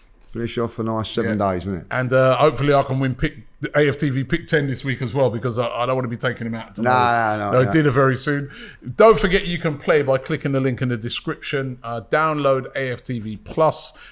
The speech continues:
Speaker 2: from the App Store to play A F T V Pick ten. You must be eighteen or over to enter. You've gotta be based here in the U K. And, um, as I said, there's a prize pool this weekend of, uh, uh, uh,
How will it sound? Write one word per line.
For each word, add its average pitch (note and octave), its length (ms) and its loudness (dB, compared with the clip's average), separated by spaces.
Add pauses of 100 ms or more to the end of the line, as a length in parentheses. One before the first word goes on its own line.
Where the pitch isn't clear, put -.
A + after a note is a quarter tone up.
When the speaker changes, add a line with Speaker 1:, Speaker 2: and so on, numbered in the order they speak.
(100)
Speaker 2:
from D#3 280 -2
the C3+ 100 -2
App C3 180 -6
Store B2+ 340 -2
to - 100 -12
play B2+ 280 -2
A A#2 140 0
F G#2+ 120 -8
T A#2 120 -8
V G#2+ 120 -10
Pick - 280 -10
ten. A2+ 340 -6 (320)
You A#2+ 160 -2
must D3 340 0
be C#3 220 -6
eighteen B2+ 420 -6
or A2+ 160 -6
over A#2+ 160 -4
to G#2 180 -8
enter. A#2 300 -6
You've A2+ 140 -10
gotta A2+ 120 -8
be A2 60 -8
based B2 480 -4
here A2+ 380 -6 (340)
in B2 160 -8
the A#2 80 -8
U A#2+ 240 -8
K. A2 440 -4 (280)
And, A2 260 -4
um, G#2+ 320 -2
as A#2 160 -6
I A2 80 -2
said, A2 240 -4
there's G2 180 -10
a F#2+ 40 -12
prize B2 400 -4
pool A2 400 -12 (300)
this B2 240 -8
weekend G#2 600 -8
of, G2+ 300 -12
uh, F#2+ 320 -6 (580)
uh, - 60 -8
uh, G#2 300 -8